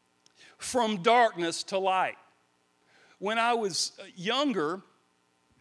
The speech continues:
in fact, when I was much younger, when I was eighteen, I was a bouncer at a bar in Louisiana.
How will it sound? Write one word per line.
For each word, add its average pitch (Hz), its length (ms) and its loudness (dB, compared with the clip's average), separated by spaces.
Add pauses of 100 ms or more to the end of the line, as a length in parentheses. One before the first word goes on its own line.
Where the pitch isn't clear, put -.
(240)
in 156 60 -2
fact, 156 320 2
when 127 160 -2
I 143 60 0
was 131 200 0
much 165 360 2
younger, 135 280 -2
when 147 160 -2
I 160 80 0
was 139 240 -4
eighteen, 180 760 -6 (380)
I 151 140 0
was 147 180 -4
a 127 80 -4
bouncer 156 500 -2
at 131 120 0
a 120 40 -6
bar 127 600 0 (460)
in 147 160 -2
Louisiana. 143 760 -2